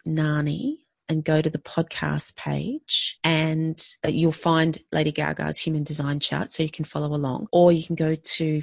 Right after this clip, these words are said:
find your natural groove dot com and you'll find under the podcast tab, Lady Gaga's human design chart. So there's a couple of ways for you to grab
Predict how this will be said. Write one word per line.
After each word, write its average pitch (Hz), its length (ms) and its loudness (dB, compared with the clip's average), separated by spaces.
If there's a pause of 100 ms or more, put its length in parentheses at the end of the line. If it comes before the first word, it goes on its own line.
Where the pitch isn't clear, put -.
(100)
find 160 280 2
your 156 120 -2
natural 156 440 0
groove 165 480 0
dot - 220 -2
com 294 260 2 (300)
and 170 420 4 (120)
you'll 156 200 0
find 147 640 -2 (300)
under 156 240 0
the 147 60 -4
podcast - 640 -4
tab, 262 260 0 (300)
Lady 156 200 4
Gaga's 147 920 -4
human 147 260 -4
design 135 400 -4
chart. - 320 -4
So 160 300 6 (540)
there's 185 140 4
a 185 40 4
couple 208 300 2
of 190 120 2
ways 170 360 2
for - 80 -6
you 160 160 0
to 156 100 0
grab 147 400 0